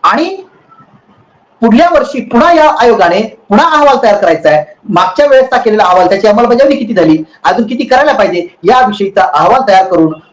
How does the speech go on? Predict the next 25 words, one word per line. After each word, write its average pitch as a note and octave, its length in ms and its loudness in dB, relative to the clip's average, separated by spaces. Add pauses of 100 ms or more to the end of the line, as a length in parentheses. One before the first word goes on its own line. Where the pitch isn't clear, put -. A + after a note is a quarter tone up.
(120)
दरवर्षी, C#4 760 0 (840)
दरवर्षी B3 640 0
त्या C4 160 2
आदिवासी A3 420 0
जमातीच्या F3+ 680 0 (220)
देशातल्या G#3+ 760 0
प्रत्येक D#4+ 540 -4 (380)
राज्यातील, A3+ 480 -2
प्रत्येक - 300 -2
जिल्ह्यातील, A3+ 420 0
प्रत्येक - 400 -2 (200)
सम-, F3+ 240 0
जमातीच्या A3 580 -2 (440)
अहवालाच्या B3 500 2
माध्यमातून G3 500 -2
अहवाल E3+ 300 0
तयार F#3 160 2
करायचा, G#3 380 0 (220)
त्याच्या F#3 240 -2
शिफारशी G#3+ 380 -2
केंद्र G#3+ 500 -4
सरकार G#3 260 0
आणि G#3 140 0
राज्य F3+ 220 0
सरकारला F#3 500 -2